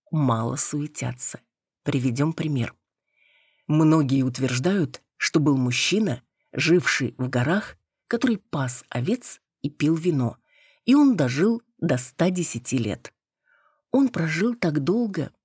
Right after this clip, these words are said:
не из-за того, что пил вино, а потому что просто пас овец.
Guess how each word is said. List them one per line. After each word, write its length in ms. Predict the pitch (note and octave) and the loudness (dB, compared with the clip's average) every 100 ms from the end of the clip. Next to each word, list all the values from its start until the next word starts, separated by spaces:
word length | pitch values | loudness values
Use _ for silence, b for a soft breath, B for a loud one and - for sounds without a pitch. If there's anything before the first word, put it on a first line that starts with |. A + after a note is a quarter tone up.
| _ - | _ 2
не 220 | E3+ F3 | 4 4
из-за 200 | D#3+ D#3+ | 2 -2
того, 320 | D3+ C#3+ G3+ | 0 2 0
что 240 | - G3 | 0 -4
пил 180 | E3+ C#3+ | -2 0
вино, 460 | C3 D3+ D3+ B2 - _ _ _ _ - | 0 0 0 -2 -6 _ _ _ _ -10
а 80 | |
потому 320 | B2 - D3+ D3+ | -4 -2 0 0
что 240 | - C3 | -4 -6
просто 720 | - - D#3+ G#3+ - - G3+ - _ _ - | -6 -2 -2 -2 -6 -8 -10 -12 _ _ -10
пас 420 | C3 C3+ - - | -6 -4 -6 -8
овец. 640 | - C3+ A#2+ B2 - - | -10 -8 -6 -8 -8 -12